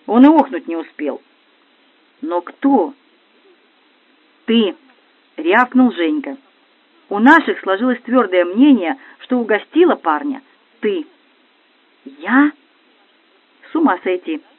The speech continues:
Мы не знакомы совсем». «А некий Алексей Зырянов сообщил, будто ты со Стасом на его дне рождения весь вечер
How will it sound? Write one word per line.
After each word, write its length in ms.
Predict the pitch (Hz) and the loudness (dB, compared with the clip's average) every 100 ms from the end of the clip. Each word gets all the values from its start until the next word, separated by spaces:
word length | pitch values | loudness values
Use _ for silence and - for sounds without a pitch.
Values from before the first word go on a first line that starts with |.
| _ | _
Мы 160 | - 262 | 2 4
не 140 | 339 | 4
знакомы 420 | 320 370 370 285 196 | 4 2 4 4 2
совсем». 480 | 220 208 170 147 135 _ _ _ _ _ _ _ _ _ _ _ _ _ _ _ | -4 -4 -4 -4 -6 _ _ _ _ _ _ _ _ _ _ _ _ _ _ _
«А 140 | 165 | -2
некий 420 | 180 240 269 220 180 | 4 4 4 0 -2
Алексей 500 | 180 190 - 233 202 | 0 -2 -4 -4 -2
Зырянов 520 | 180 180 269 339 180 - _ _ _ _ _ _ | -2 2 4 4 2 -8 _ _ _ _ _ _
сообщил, 420 | - 208 208 359 359 | 2 2 2 2 2
будто 480 | 233 262 - 240 240 _ | 0 -4 -2 -2 -2 _
ты 220 | 247 208 | -6 -4
со 120 | - 160 - | -4 -6 0
Стасом 460 | 262 330 - 156 - _ _ _ _ _ _ _ | 2 2 0 -8 -10 _ _ _ _ _ _ _
на 120 | - 214 | -4 2
его 200 | 262 330 | 6 6
дне 240 | 254 285 | 6 6
рождения 560 | 254 220 233 320 226 190 | 6 2 2 4 4 2
весь 200 | 208 214 | -2 0
вечер 340 | 277 269 185 | -2 0 -4